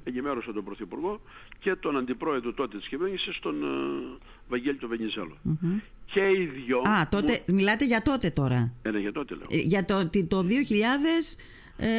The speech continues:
Speaker 1: Σας λέω το
Speaker 2: δώδεκα.
Speaker 1: δύο χιλιάδες δεκατριά δεκατέσσερα.
Speaker 2: Εκεί, δω-,
Speaker 1: Το δεκα-,
Speaker 2: δεκατρία
Speaker 1: το
Speaker 2: δεκατέσσερα.
Speaker 1: δεκατέσσερα επανήλθε για τελευταία φορά
Speaker 2: Ναι.
Speaker 1: τον Νοέμβριο.
Speaker 2: Ναι, ναι.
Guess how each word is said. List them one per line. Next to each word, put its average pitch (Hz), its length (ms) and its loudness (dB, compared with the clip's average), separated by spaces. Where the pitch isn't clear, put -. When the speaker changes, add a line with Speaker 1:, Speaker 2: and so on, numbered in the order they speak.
Speaker 1:
Σας - 160 0
λέω - 180 0
το - 100 0
Speaker 2:
δώδεκα. - 300 4
Speaker 1:
δύο 320 100 4
χιλιάδες 156 340 2
δεκατριά 123 480 0
δεκατέσσερα. 165 520 -2
Speaker 2:
Εκεί, 165 320 2
δω-, 165 160 2
Speaker 1:
Το - 80 2
δεκα-, - 80 4
Speaker 2:
δεκατρία 202 240 0
Speaker 1:
το - 60 2
Speaker 2:
δεκατέσσερα. 190 200 0
Speaker 1:
δεκατέσσερα 170 340 0
επανήλθε 160 420 -4
για 147 140 -2
τελευταία 143 400 -4
φορά 170 220 0
Speaker 2:
Ναι. 196 100 4
Speaker 1:
τον 165 80 4
Νοέμβριο. 117 400 0
Speaker 2:
Ναι, 170 260 4
ναι. 147 160 2